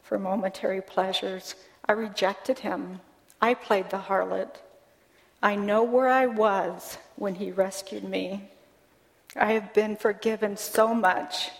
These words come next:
how can I not love him in return? Jesus said, "Therefore I tell you, her sins, which are many,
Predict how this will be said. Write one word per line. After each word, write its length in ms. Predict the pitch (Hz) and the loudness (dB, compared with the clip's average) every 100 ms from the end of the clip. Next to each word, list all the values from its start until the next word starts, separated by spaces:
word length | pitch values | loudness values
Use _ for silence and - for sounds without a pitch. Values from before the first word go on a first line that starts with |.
| - - - _ - | -20 -20 -20 _ 2
how 100 | 214 | 2
can 220 | - 254 | 4 0
I 120 | 226 | 0
not 500 | 214 202 190 - - - - | 0 2 2 0 -6 -14 -12
love 320 | 220 202 196 | -2 0 0
him 220 | - 196 190 | -2 -6 -4
in 160 | 185 | -6
return? 720 | 180 190 - 196 185 190 214 - - _ _ _ _ _ _ _ _ _ _ _ - - - _ | -6 -4 2 2 2 -4 -8 -12 -20 _ _ _ _ _ _ _ _ _ _ _ -20 -20 -20 _
Jesus 460 | - 240 247 254 247 | -4 -2 0 0 -2
said, 440 | - - - 175 - - - - | -2 -4 -2 -2 -6 -16 -20 -6
"Therefore 640 | 208 214 240 - 254 240 | 2 2 2 2 2 4
I 180 | 208 196 - | 2 0 -4
tell 340 | - 208 202 | -8 -4 -2
you, 320 | 196 180 180 208 - - - | -2 -4 -4 -8 -16 -20 -8
her 220 | - 254 | 2 2
sins, 680 | 262 - - 233 202 185 - | 2 -2 4 4 4 -2 -6
which 440 | 196 220 269 - - | 2 6 6 4 2
are 260 | - 226 240 | 4 4 2
many, 680 | 240 233 202 190 185 185 | 2 2 0 -2 -4 -6